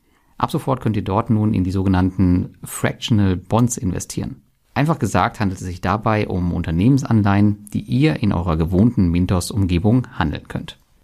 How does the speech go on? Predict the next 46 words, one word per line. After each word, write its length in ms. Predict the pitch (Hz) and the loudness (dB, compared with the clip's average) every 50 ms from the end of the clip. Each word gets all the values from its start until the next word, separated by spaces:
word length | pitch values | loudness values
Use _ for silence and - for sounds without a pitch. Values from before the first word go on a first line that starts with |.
| _ _ - | _ _ -2
Die 100 | 127 113 | 0 2
erste 280 | 127 156 - - - | 2 2 0 0 0
Anleihe 540 | - 151 143 101 82 80 80 85 110 117 113 - - - | 2 2 2 2 2 2 2 2 0 0 -2 -6 -10 -6
ist 260 | - 123 - - - | -6 -6 -6 -4 -2
von 200 | - 107 95 85 | 0 0 2 2
der 280 | 92 90 82 85 - | 2 0 0 0 0
Eleven 360 | - 90 95 117 139 151 139 120 | 0 0 0 2 2 2 2 2
Group, 400 | 117 127 135 131 - - - - | 2 2 0 -2 -4 -8 -6 -4
notiert 500 | - 92 - - 113 110 - - - - - | -2 -4 -2 -2 -2 -4 -4 -6 -8 -4 -2
bei 160 | 90 82 80 | 0 0 0
dreizehn 480 | - 95 85 85 120 123 - - 110 - | 0 -2 -2 -2 -2 -4 -4 -8 -8 -8
Prozent 420 | - 101 - - - 123 151 - | -8 -10 -8 -4 -4 -4 -4 -6
und 140 | 104 - - | -8 -8 -8
hat 160 | 101 - - | -10 -8 -6
eine 200 | 101 90 85 85 | -6 -4 -4 -6
quartalsweise 920 | - - 104 - - - - - 127 - - 85 80 85 85 - 95 92 - | -6 -6 -8 -8 -4 -4 -4 -2 -2 -4 -4 -2 -2 -2 0 -2 -2 -4 -4
Zinsauszahlung. 880 | - - - 80 80 - - - - - - - - - - 151 160 - _ _ _ _ _ _ _ _ | -6 -4 -4 -2 -4 -4 -6 -8 -8 -6 -6 -6 -6 -6 -8 -10 -12 -16 _ _ _ _ _ _ _ _
Einsteigen 460 | 190 175 170 - - 170 160 156 135 | -4 -4 -2 -2 -2 -2 0 0 0
könnt 140 | - 127 117 | 0 0 0
ihr 80 | 110 | 0
schon 220 | - - 104 101 98 | 0 0 0 0 0
mit 200 | 90 90 - - | 0 -2 -6 -6
fünfzig 460 | - - 147 147 - - 120 - - | -6 -4 -4 -4 -4 -6 -6 -4 -2
Euro, 340 | 92 101 120 113 117 107 95 | 0 0 0 2 0 0 2
wie 120 | 101 107 | 2 2
ihr 100 | 104 92 | 2 2
es 120 | 92 87 - | 0 -2 -2
von 200 | - 101 82 80 | -2 0 2 2
den 240 | 80 78 78 78 | 2 2 2 2
Mintos 400 | 80 104 131 123 113 101 - - | 4 2 4 2 2 0 0 0
Notes 440 | 92 87 90 95 87 - - - - | 0 2 2 0 0 -2 -4 -6 -6
gewöhnt 360 | - 80 73 82 95 117 117 | -6 -2 0 2 2 2 2
seid. 280 | - - 107 107 107 - - - _ _ _ _ _ | 0 0 0 0 -2 -6 -12 -20 _ _ _ _ _
Und 240 | - 98 92 - - | -2 0 0 0 0
die 40 | 87 | 0
Laufzeit 440 | 90 110 - - 113 104 101 - - - - - | 0 0 0 0 -2 -2 -2 -2 -6 -14 -10 -8
liegt 360 | 95 92 - - - - - | -8 -8 -8 -10 -14 -10 -6
bei 200 | - 85 78 76 | -4 -4 -4 -4
fünf 320 | - - 107 104 107 - | -2 0 0 0 0 0
Jahren 260 | - 80 78 80 85 85 | 0 0 2 2 2 0
und 140 | 87 80 | 0 -2
das 80 | 85 - | -2 -2
Investment 440 | 82 80 78 76 - - - 85 - | -4 -4 -4 -4 -6 -6 -6 -6 -6
ist 100 | 92 - | -6 -6
für 180 | - - - | -6 -4 -2
euch 260 | - 82 95 - - | 0 0 0 -2 -6